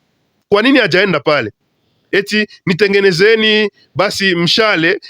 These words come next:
nikaupige pale kwenye mlima wa Sinai," kwa sababu ndo kwenye Musa alipewa utume pale, Allah alimsemesha, akamwambia, "Innani ana Allah la ilaha illa ana fa'budni wa aqimi salata li dhikri,"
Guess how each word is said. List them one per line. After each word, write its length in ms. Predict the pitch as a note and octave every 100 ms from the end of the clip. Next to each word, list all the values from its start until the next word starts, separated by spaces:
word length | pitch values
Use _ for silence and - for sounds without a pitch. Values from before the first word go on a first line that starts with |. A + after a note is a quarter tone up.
| -
nikaupige 800 | D3+ E3+ G3+ F#3 E3 - D4 G#3+
pale 220 | G3 A3+
kwenye 220 | A3 F#3+ F3+
mlima 280 | G3+ A3
wa 80 | G3
Sinai," 560 | - E3 F#3+ G3+ D#3+ E3 _ _ -
kwa 100 | E3
sababu 340 | G3 A3+ F#3+
ndo 200 | F#3 A3
kwenye 400 | F#3 E3+ E3+ F3+ - _
Musa 320 | E3 A3+ - G#3
alipewa 360 | F#3 A3 A#3+
utume 340 | G#3 B3+ A#3 G3+
pale, 420 | A3 G#3+ F#3 F#3+ -
Allah 220 | G#3+ G#3+
alimsemesha, 720 | F#3 D#3+ A3 G#3 G#3 G#3+ F3 - _ _
akamwambia, 420 | C3 D#3 D#3+ F3 G3+
"Innani 380 | F3 G3 G3+
ana 200 | F#3 G3+
Allah 300 | G3 G3 G#3+
la 120 | G3 G3+
ilaha 280 | G3 G3 G3
illa 280 | G3 F3
ana 200 | G3+ G3+
fa'budni 640 | F#3 F3+ F3 G#3 G3 G3 G3
wa 80 |
aqimi 240 | G3+ G3+ G3
salata 400 | G3 F#3+ G#3 F#3+
li 80 | G3
dhikri," 400 | F3 G3+ A3